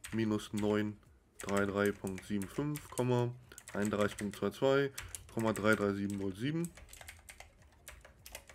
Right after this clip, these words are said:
Das sind die X, Y, Z Achse und die Angel, also wo er hinguckt, Heading. Und dann minimieren wir das einmal, five M. Wir haben alles in-game getan.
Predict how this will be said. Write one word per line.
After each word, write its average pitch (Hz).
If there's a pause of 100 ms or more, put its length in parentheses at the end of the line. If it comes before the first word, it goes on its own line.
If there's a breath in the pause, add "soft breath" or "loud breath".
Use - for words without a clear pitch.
(600 loud breath)
Das 110
sind 110
die 107
X, 123 (360 loud breath)
Y, 107
Z 135 (320 soft breath)
Achse 127
und 107 (240)
die 104
Angel, 143
also 101
wo 101
er 95
hinguckt, 135 (420 loud breath)
Heading. 127 (480 soft breath)
Und 104
dann 107 (300)
minimieren 110
wir 165
das 139
einmal, 139
five 135
M. 143 (220)
Wir 104
haben 101
alles 107
in-game 104
getan. 123